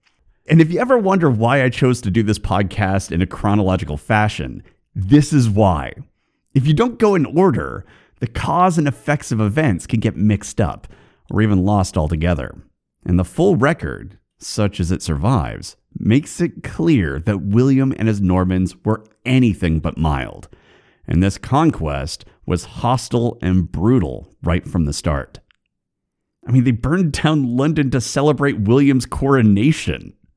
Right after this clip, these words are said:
But even if William somehow believed that all these rebellions were coincidences, and that the English actually loved him for his amazingly peaceful and loving attitude,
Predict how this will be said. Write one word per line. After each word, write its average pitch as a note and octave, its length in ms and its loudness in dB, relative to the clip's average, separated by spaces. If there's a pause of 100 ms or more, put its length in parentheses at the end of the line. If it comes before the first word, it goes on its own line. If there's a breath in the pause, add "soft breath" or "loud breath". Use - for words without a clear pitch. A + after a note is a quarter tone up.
(540 soft breath)
But C3 240 -4 (460)
even A#3+ 420 0
if D#3+ 240 -2
William C3+ 360 4
somehow C3 520 -2
believed A2 420 0
that G2 100 -2
all G2+ 140 2
these G#2 180 0
rebellions F2+ 560 0
were E2+ 80 -2
coincidences, C#2 960 -6 (480 loud breath)
and F#2 260 0
that F2 140 -4
the G2 180 2
English G#2 320 2 (100)
actually C3+ 480 -2
loved C3 420 -2
him F#2+ 260 0
for G#2 180 -2
his G2+ 140 0
amazingly A2 760 2
peaceful G#2 640 0
and F#2+ 100 2
loving F#2 380 2
attitude, F#2 600 -4